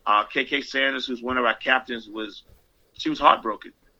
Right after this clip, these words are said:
uh, because they, they worked so hard for those moments and, uh,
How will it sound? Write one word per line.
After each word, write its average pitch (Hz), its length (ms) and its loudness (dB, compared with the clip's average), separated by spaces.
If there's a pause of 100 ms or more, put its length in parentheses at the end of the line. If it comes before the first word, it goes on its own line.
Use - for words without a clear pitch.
(240)
uh, 117 240 4
because 120 400 -8
they, 139 380 -4
they 131 100 -4
worked 151 240 -2
so 151 200 -6
hard 143 320 2
for 123 100 -8
those 123 280 -6
moments 127 520 -6
and, 110 300 -10 (640)
uh, 104 220 -4